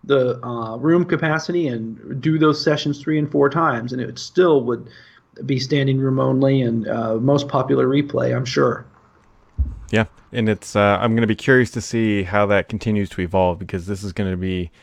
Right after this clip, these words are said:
Speaker 2: uh, it's a release. Of, first off, <laughs> I always joke when Microsoft s-,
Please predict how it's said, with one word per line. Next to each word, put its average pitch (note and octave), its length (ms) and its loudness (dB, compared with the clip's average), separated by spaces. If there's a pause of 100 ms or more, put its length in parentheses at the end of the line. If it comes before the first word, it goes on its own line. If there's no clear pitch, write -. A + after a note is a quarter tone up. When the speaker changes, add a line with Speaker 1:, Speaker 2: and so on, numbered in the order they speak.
(300)
Speaker 2:
uh, F2 220 0
it's A#2 180 -2
a B2 40 4
release. C3 320 6
Of, B2 80 0 (200)
first B2 260 0
off, G2 180 2 (240)
<laughs> - 240 -20
I - 60 -2
always E3+ 180 6
joke A#2 340 6
when G#2 100 0
Microsoft G#2 480 2
s-, - 140 -14